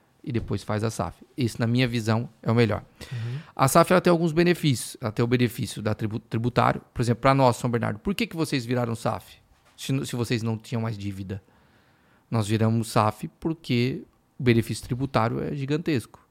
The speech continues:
Speaker 1: Você cai de uma alíquota de vinte e poucos por cento pra quatro por cento. O que a saf trouxe de mais especial foi isso.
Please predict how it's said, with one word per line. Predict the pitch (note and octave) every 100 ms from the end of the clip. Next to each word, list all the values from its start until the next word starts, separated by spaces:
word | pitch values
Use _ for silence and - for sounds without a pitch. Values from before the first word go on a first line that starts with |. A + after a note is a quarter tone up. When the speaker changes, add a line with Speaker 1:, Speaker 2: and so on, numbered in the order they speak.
| _ _ _
Speaker 1:
Você | - B2+
cai | - A2+ G2+ G2 D3+ -
de | A#2
uma | A2+
alíquota | A2+ G#2+ G#2 - G2+
de | G#2
vinte | A2 D3
e |
poucos | - C3+ -
por | D3+
cento | - C3+ C3+ - _ _ _ -
pra | B2+
quatro | - A#2+ -
por | - E3
cento. | - A2 - _ _ _ _ _ _
O | C3+
que | -
a | C3
saf | - C3 - -
trouxe | A#2+ A#2 C#3 - _ -
de | - A#2 A#2+
mais | D3+ D#3 F#3 A#3
especial | F3+ - D3+ - C3+
foi | - A3+
isso. | - -